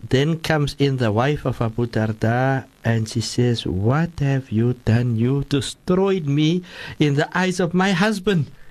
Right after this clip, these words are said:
She says, "Ya bin Rawaha, ahlaktani inda Abi Darda. You destroyed me by my husband."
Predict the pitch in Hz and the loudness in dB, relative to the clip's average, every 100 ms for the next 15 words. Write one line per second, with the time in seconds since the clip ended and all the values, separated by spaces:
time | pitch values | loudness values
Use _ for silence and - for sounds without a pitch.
0 | - - - - - - - 185 180 190 | -20 -20 -18 -18 -18 -18 -2 0 2 0
1 | 185 202 190 190 180 180 180 220 247 254 | 0 0 0 0 2 2 2 0 0 0
2 | 262 226 - - - - 175 151 147 208 | 0 -2 -10 -20 -20 -2 2 4 4 2
3 | 233 - 220 208 208 196 180 175 156 131 | 0 -2 0 2 2 2 2 2 0 0
4 | 135 139 123 113 120 117 143 190 185 156 | 0 0 0 0 0 2 2 2 0 -2
5 | - - 208 202 185 175 160 151 143 156 | -2 0 0 0 0 0 0 0 0 0
6 | 143 135 120 110 | 0 0 -2 -2